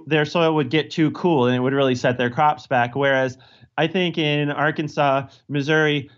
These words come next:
y-, you know, in the summertime, you might actually benefit. You might, you know, you might be in the position of tr-, of, you know, needing to keep your, keep your soil, um, cooler, which is, once again, it's something that resonates with my background in greenhouse because,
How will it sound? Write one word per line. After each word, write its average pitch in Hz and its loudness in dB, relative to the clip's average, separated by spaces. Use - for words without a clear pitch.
y-, 160 -2
you 170 2
know, 147 2
in 175 2
the 202 4
summertime, 226 2
you 185 4
might 190 2
actually 185 -2
benefit. 147 -6
You 170 -2
might, 202 0
you 175 -4
know, 160 -4
you 170 -4
might 190 -2
be 175 -2
in 170 -4
the 165 -2
position 165 -4
of 139 -2
tr-, - -10
of, 147 -2
you 160 -8
know, 147 -2
needing 156 2
to 139 -8
keep 131 -2
your, 123 0
keep 151 0
your 143 0
soil, 131 2
um, 120 0
cooler, 135 2
which 151 0
is, - -2
once 196 0
again, 247 2
it's 165 -4
something 196 0
that - -4
resonates 170 -2
with 160 -6
my 156 0
background 156 0
in 143 -6
greenhouse 156 -4
because, 143 -4